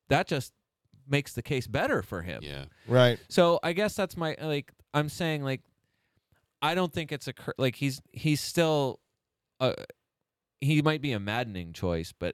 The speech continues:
Speaker 1: to me, I guess that's, I guess that we're s-, gonna be in that perpetual state of,
Speaker 3: All right.
Speaker 1: like,
Speaker 3: Brian,
Speaker 1: what,
Speaker 3: would
Speaker 1: what,
Speaker 3: you ra-
Speaker 1: what would you do with him?
Speaker 2: Right.
Speaker 3: Travis, would you rather own Darwin, Cunha, Solanke. You gotta pick one.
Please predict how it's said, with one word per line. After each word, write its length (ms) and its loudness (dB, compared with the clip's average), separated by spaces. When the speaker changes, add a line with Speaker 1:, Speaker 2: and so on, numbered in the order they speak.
Speaker 1:
to 120 -12
me, 260 -6
I 100 -6
guess 240 -2
that's, 320 -6
I 120 -4
guess 260 -4
that 120 -12
we're 120 -4
s-, 100 -10
gonna 240 0
be 140 2
in 80 -4
that 180 -4
perpetual 480 -2
state 440 0
of, 120 2
Speaker 3:
All 60 6
right. 80 2
Speaker 1:
like, 260 -8
Speaker 3:
Brian, 180 4
Speaker 1:
what, 40 2
Speaker 3:
would 120 2
Speaker 1:
what, 140 6
Speaker 3:
you 60 4
ra- 60 6
Speaker 1:
what 140 2
would 180 2
you 160 2
do 200 4
with 200 4
him? 320 -4
Speaker 2:
Right. 260 -10
Speaker 3:
Travis, 420 2
would 140 -8
you 200 -2
rather 380 2
own 360 0
Darwin, 480 4
Cunha, 420 4
Solanke. 600 -2
You 80 -12
gotta 140 4
pick 180 -2
one. 220 -8